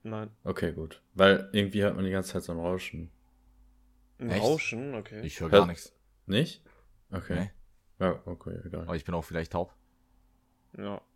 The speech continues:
Speaker 3: <laughs> Keine reliable Info. Also wenn du was gehört hast, Digga, keine Ahnung, kann sein.
Speaker 2: Ja,
Speaker 1: Ich weiß
Speaker 2: okay,
Speaker 1: es,
Speaker 2: egal,
Speaker 1: okay.
Speaker 2: egal. Dann, dann ist
Speaker 3: Was?
Speaker 1: Okay.
Speaker 3: Simon?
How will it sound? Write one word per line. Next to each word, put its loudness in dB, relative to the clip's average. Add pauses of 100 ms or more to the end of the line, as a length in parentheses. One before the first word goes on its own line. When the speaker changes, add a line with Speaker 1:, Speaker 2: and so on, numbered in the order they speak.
(380)
Speaker 3:
<laughs> -12
Keine 8
reliable 4
Info. -4
Also -2
wenn 0
du -2
was -2
gehört -4
hast, -12
Digga, -10
keine -6
Ahnung, -8
kann -4
sein. -4 (220)
Speaker 2:
Ja, 12
Speaker 1:
Ich 8
weiß 2
Speaker 2:
okay, 2
Speaker 1:
es, 2
Speaker 2:
egal, 0
Speaker 1:
okay. -4
Speaker 2:
egal. 0 (140)
Dann, 8
dann 12
ist 4 (4000)
Speaker 3:
Was? -4
Speaker 1:
Okay. -6
Speaker 3:
Simon? -6